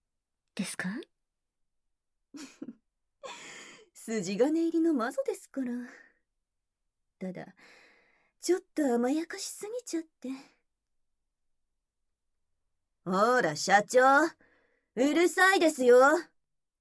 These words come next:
Speaker 2: 黙ってろって言いましたよね。<laughs> お客様が来たからって、今更自分を普通に見せようとしたって無駄です。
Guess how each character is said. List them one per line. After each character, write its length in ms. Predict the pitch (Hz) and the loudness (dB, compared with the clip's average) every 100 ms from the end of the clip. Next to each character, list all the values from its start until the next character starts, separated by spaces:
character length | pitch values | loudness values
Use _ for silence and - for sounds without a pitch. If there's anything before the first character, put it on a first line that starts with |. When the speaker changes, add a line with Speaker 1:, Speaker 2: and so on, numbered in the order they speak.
| _ _ | _ _
Speaker 2:
黙 380 | 196 254 285 330 | -4 -2 0 -2
っ 60 | |
て 200 | 349 - | -4 -4
ろ 120 | 277 294 | -4 -4
っ 20 | |
て 160 | - | -6
言 280 | 226 247 320 | -6 0 2
い 20 | |
ま 120 | 381 415 | 4 2
し 80 | - | 2
た 100 | 277 | 2
よ 140 | 233 | 2
ね。 380 | 185 208 180 - _ _ _ _ _ _ _ _ _ _ _ _ _ _ _ _ _ _ | 0 -4 -8 -10 _ _ _ _ _ _ _ _ _ _ _ _ _ _ _ _ _ _
<laughs> 80 | - _ _ _ _ _ _ _ _ - - - - _ _ _ _ _ _ _ _ _ _ | -20 _ _ _ _ _ _ _ _ -20 -20 -20 -20 _ _ _ _ _ _ _ _ _ _
お 140 | 220 185 | -2 0
客 260 | 214 226 | 0 -2
様 320 | - 285 269 | -2 0 2
が 120 | 240 208 | 2 -2
来 140 | - | -4
た 140 | 269 | -6
か 140 | 277 247 | -6 -6
ら 80 | 214 | -8
っ 60 | - _ _ | -14 _ _
て、 180 | 170 180 _ _ _ _ _ _ _ | -12 -12 _ _ _ _ _ _ _
今 300 | 170 175 196 | 0 2 0
更 240 | - 214 | -2 -4
自 240 | 208 - 202 | -4 -2 0
分 260 | 220 220 | 2 2
を 40 | 226 | 0
普 140 | - | -2
通 260 | - - 214 | -2 2 4
に 160 | 254 | 6
見 100 | 254 | 6
せ 220 | 247 - 262 | 2 0 -4
よ 140 | 269 | -6
う 40 | |
と 120 | - 156 | -6 -8
し 120 | - | -6
た 120 | 180 | -6
っ 40 | |
て 180 | 185 - | -6 -4
無 200 | 151 160 | -2 -2
駄 80 | 185 | -4
で 180 | 226 285 | -10 -12
す。 240 | - - | -12 -14